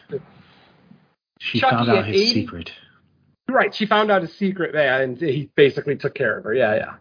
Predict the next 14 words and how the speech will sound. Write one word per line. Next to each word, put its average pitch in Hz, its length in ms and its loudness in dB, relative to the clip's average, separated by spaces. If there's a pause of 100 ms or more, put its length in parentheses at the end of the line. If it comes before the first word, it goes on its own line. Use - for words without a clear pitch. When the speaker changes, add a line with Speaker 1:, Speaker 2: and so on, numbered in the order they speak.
(720)
Speaker 1:
Um, 151 340 -2
Chucky 240 400 0
at 185 60 0
number 196 220 2
Speaker 2:
He - 80 -8
Speaker 1:
five 185 280 2
Speaker 2:
gave 120 100 2
her 120 100 4
Speaker 1:
with 151 100 0
Speaker 2:
her 185 60 4
Speaker 1:
eighty. 220 160 0
Speaker 2:
medicine. 110 540 -2
<laughs> - 600 -4 (340)
Speaker 1:
Oh, 170 120 4